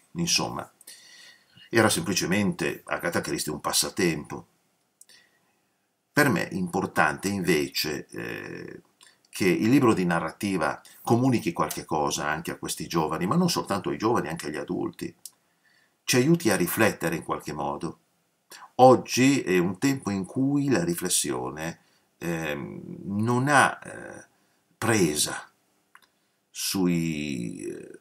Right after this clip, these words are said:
telespettatori, sui lettori. Si vuole, si vuole avere così, eh, il piacere di una lettura frivola, facile.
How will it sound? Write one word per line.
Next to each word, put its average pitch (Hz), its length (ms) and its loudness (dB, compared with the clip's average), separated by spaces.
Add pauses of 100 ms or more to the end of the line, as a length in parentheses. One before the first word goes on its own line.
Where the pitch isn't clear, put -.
telespettatori, 156 1120 -2
sui 78 920 -6
lettori. 78 680 -6
Si - 160 -2
vuole, 95 540 -2 (800)
si - 160 -14
vuole 104 200 0
avere 98 640 2 (260)
così, - 400 -2
eh, - 120 -12
il 67 400 -6
piacere 95 800 0
di 85 80 -6
una 85 180 -2
lettura 82 800 -2
frivola, 90 600 -2
facile. 87 720 0